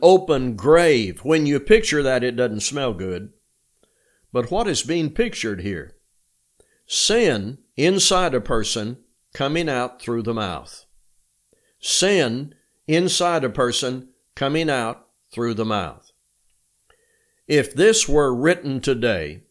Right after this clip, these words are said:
given our modern methods of communication, it might read, "Their keyboard is an open grave,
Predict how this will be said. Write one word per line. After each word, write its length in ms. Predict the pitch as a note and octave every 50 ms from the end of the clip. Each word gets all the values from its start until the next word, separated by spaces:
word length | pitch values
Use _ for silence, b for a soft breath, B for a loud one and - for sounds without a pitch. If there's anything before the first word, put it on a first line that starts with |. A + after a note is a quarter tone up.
| -
given 300 | G2+ A2+ A2+ F#2+ A2 G#2+
our 160 | G#2 G2+ G#2
modern 440 | G#2 G#2 A#2+ C3+ C3+ A#2+ A#2 A2 G#2+
methods 400 | A#2 C3 B2+ B2+ A#2+ A2 F#2 -
of 80 | G#2 -
communication, 800 | - A#2 A#2 A2+ G#2+ G2+ F#2+ - - C3+ B2 A#2 - A2+ G#2 A2
it 140 | B2 - B2
might 300 | C#3 D3 D#3+ E3 D#3 -
read, 320 | A#2+ B2 B2 B2 A#2+ A2+
"Their 180 | G#2+ B2+ A#2+ A#2
keyboard 580 | A2+ - - A3+ A3+ A#3 F3+ D#3+ D3 C3+ A#2+ A2
is 180 | A2+ G#2+ G2
an 140 | A2+ G#2+ G2+
open 400 | G#2+ A2 G#2 - G#2+ G2 G2 F#2+
grave, 420 | E2+ G#2 G#2 F#2+ F2+ E2 D2 C#2